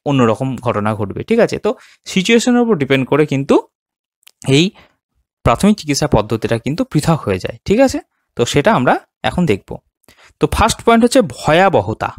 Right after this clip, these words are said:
ঠিক আছে? যখন কোনো দুর্ঘটনা কবলিত ব্যক্তিকে দেখব, তখন অবশ্যই কোনো কিছু করার পূর্বে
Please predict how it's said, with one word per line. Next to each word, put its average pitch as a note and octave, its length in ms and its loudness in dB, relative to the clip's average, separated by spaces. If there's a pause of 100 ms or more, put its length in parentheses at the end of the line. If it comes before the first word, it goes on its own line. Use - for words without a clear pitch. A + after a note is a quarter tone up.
(120)
ঠিক G3 140 2
আছে? - 180 2 (920)
যখন C#3 320 2
কোনো C4 200 4
দুর্ঘটনা F#3 540 4
কবলিত A3 300 2
ব্যক্তিকে F#3 500 2
দেখব, B2+ 520 0 (280)
তখন B2 440 0 (320)
অবশ্যই C3+ 680 2 (320)
কোনো F#3 280 2
কিছু G3+ 300 0
করার C#3+ 360 4
পূর্বে D3+ 500 2